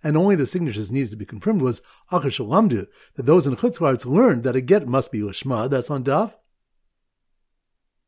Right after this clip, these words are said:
Hey. Good. Number four. Which of the Rabbi Meir does not require writing a get Lishma? Rabbi Elazar does not require signing a get Lishma. That's on Daf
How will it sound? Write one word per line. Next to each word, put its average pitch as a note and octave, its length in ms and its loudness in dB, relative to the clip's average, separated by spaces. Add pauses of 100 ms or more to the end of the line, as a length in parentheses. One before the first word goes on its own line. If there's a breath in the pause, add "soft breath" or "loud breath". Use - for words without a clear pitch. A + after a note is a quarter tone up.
(640)
Hey. G2+ 480 -8
Good. A#3+ 140 2
Number A#3 220 -2
four. D3 680 -2
Which D3+ 200 0
of E3 80 -4
the E3 60 4
Rabbi B2+ 260 0
Meir D#3+ 180 0
does C3 180 -4
not F3+ 260 0
require G3+ 440 -2
writing D#3 280 0
a A#2+ 80 -8
get F3 240 -4
Lishma? G2+ 460 -6 (340 soft breath)
Rabbi B2 140 -6
Elazar F3 300 2
does A#2+ 180 -2
not C3+ 100 -4
require C#3 360 0
signing B3 360 -2
a A2+ 60 -4
get G2 200 -6
Lishma. G2 460 -12
That's A#2 200 -8
on C#3+ 120 -4
Daf F3+ 300 0